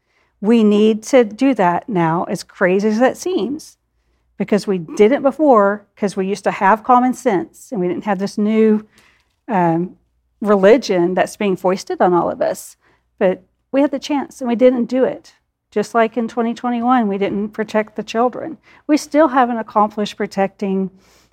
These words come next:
families or parents or parental rights when they go up against this issue in court.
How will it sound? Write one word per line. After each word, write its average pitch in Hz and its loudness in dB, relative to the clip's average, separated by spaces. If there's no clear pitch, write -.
families 208 0
or - -14
parents 247 -2
or 147 -12
parental 226 -2
rights 220 0
when 190 -2
they 185 0
go 202 -2
up 208 -2
against 214 -4
this 196 -4
issue 196 -6
in 170 -8
court. - -4